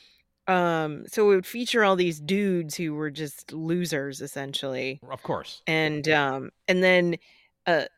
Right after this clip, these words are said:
Speaker 1: Mystery would teach them how to pick up women, and there was
Speaker 2: Mystery.
Speaker 1: challenges to picking up women and different things.
Speaker 2: <laughs> Oh my God. I have to
Speaker 1: Yeah.
Speaker 2: watch re-, I have to watch this.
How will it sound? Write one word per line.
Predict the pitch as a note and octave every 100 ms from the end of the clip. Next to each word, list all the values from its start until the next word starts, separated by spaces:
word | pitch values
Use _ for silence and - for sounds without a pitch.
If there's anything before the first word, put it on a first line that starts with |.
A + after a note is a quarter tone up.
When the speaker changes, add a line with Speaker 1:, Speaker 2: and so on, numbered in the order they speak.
| _
Speaker 1:
Mystery | G#3+ G#3+ C4+ B3+ - A3 F3+ D#3+
would | D#3 E3+ -
teach | - C4 C4+ - -
them | E3+ D#3
how | D#3 F#3+ F#3
to | E3+ - -
pick | G#3 G#3+
up | F#3 -
women, | F3 G#3 G3+ E3+ E3+ E3+
and | D3 C#3+ D3 - E3+
there | F3
was | E3+ E3+
Speaker 2:
Mystery. | - G#3
Speaker 1:
challenges | G#3 G3+ F3+ D#3 D#3+ D#3 D3 - -
to | D#3+
picking | - F3 F3+ E3+
up | D#3+
women | - D#3+ F3+ F3 D3+
and | D3
different | D3+ D3+ D3 -
things. | - C#3 C3 - - -
Speaker 2:
<laughs> | -
Oh | A#2 _ -
my | - _ - -
God. | - _ - _ -
I | G#2+
have | C#3 A2
to | B2
Speaker 1:
Yeah. | A2+
Speaker 2:
watch | A2+ A2
re-, | G#2+ A2 - _ - _ -
I | G#2
have | F#2 E2+
to | E2
watch | D#2 D#2+ -
this. | C#2+ -